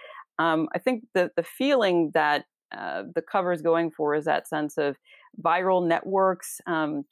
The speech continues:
kinda coming together, that sort of a sense of, like, a viral pattern. Um, and so it's a, it's a really, uh, very vibrant color,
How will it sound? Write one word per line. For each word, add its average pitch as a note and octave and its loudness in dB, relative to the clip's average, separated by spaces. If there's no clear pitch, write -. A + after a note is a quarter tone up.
kinda D#3 -2
coming D#3+ -4
together, D#3+ 2
that - -4
sort D#3+ 0
of C#3+ -2
a D#3 -2
sense D3 -4
of, C#3+ -2
like, C#3 0
a - -4
viral C#3 0
pattern. G#3 0
Um, D3+ 2
and C#3+ -2
so E3 2
it's D#3+ 2
a, E3+ 2
it's D#3 -4
a E3 2
really, D#3+ 2
uh, C#3+ 0
very D#3+ 4
vibrant C#3+ 0
color, C#3 -2